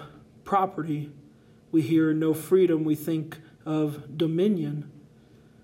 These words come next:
But this is a willing bondservant. You know, and we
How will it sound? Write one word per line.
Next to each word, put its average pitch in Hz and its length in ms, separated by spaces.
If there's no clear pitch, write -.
But 170 240
this 185 560
is 156 400
a 160 60
willing 160 720
bondservant. 147 920
You 165 100
know, 160 80
and 160 140
we 165 340